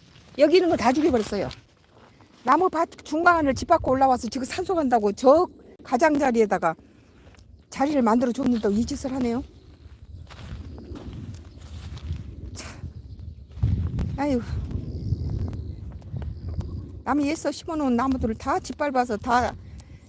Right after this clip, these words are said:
거기 수박을 잔뜩 심어놨는데 다, 다 죽어버리고 없죠. 옥수수도 갖다 자팔치 놓-, 놓고 가고.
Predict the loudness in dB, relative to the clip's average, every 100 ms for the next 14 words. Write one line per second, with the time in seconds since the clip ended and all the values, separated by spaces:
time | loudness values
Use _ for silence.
0 | -20 -14 -2 0 2 0 0 -4 -8 -18
1 | -18 -14 -16 -16 -20 -20 -16 -6 4 4
2 | 4 -2 -2 -2 -2 -2 -2 -2 0 -2
3 | 2 2 2 -2 -8 0 0 2 0 0
4 | 0 0 0 -6 -6 -14 -20 -20 -20 -18
5 | -18 -20 _ _ -16 -12 -10 -12 -14 -20
6 | -20 -20 -20 -20 -20 -18 -18 0 0 0
7 | -4 -2 2 2 4 0 -2 -4 -4 -4
8 | -6 -6 -6 -6 -8 -8